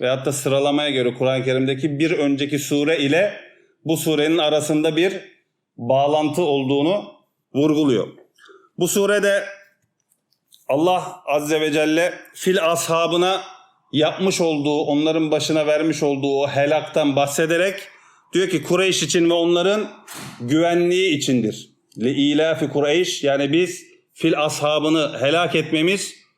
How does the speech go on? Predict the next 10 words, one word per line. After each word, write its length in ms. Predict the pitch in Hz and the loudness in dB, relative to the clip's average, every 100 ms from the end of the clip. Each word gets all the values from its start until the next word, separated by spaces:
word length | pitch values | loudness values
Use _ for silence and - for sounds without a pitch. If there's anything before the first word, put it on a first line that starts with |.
| _ _ _ | _ _ _
kimin 280 | - 175 196 | -2 2 2
içindir? 480 | 175 - 160 175 202 - - _ - - _ _ _ _ | 2 2 2 2 -2 -6 -20 _ -20 -20 _ _ _ _
Kureyş 360 | - 165 180 165 | -2 0 0 -2
içindir. 360 | 135 160 185 | 0 0 0
O 220 | 175 156 | 0 0
beldenin, 720 | 143 151 147 156 180 208 - - _ _ _ _ _ - | 2 2 2 2 2 0 -6 -16 _ _ _ _ _ -2
o 120 | 135 | 0
mübarek 540 | 139 143 147 160 156 | 2 2 2 0 0
beldenin 720 | 139 135 135 156 190 - 113 | 0 2 0 0 -2 -4 -8
güvenliği, 920 | 113 135 143 147 143 156 185 196 - | -2 0 2 2 2 2 0 -2 -10